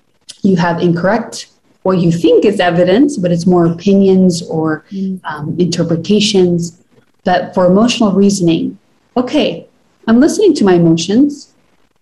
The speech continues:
Speaker 1: Okay, I feel jealous. Is there something going on? And then check the facts.
Speaker 2: Mm-hmm.
Speaker 1: Look at the truth. And the truth will help you understand what actually is going on.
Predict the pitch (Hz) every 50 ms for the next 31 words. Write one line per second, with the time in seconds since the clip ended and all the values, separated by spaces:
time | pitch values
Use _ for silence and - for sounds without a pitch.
0 | _ _ _ _ _ _ _ _ - 190 170 - - - 185 202 247 302 339 349
1 | 247 - 180 170 - 190 185 180 165 180 165 160 165 190 240 240 - - - 277
2 | 294 285 - 339 294 - 226 202 202 202 185 180 165 170 165 160 165 160 160 156
3 | 165 214 262 302 294 - - _ _ - 185 175 180 175 170 170 - - 190 196
4 | 196 - - - _ - 180 170 170 170 - 170 - 170 170 - - - - -
5 | - - _ _ _ _ _ _ _ _ _ _ - 226 214 - - 170 175 185
6 | 196 202 202 - - - - 180 175 180 185 185 - _ _ - 185 175 170 170
7 | 170 170 - - - - 220 220 170 151 170 - - - - - - _ _ _
8 | _ _ _ _ _ _ _ _ _ _ _ - 175 175 170 165 165 160 - -
9 | - 254 262 233 226 - - - - 185 180 170 165 170 - - - 202 202 202
10 | 202 - - 185 180 175 170 165 165 170 - - - 175 165 165 165 156 - -
11 | - - 165 160 156 156 151 151 156 156 147 - _ _ _ _ _ _ _ _
12 | _ - 170 165 175 175 175 170 170 - - 165 160 156 - - - 165 151 147
13 | - - 156 147 147 147 151 - 170 -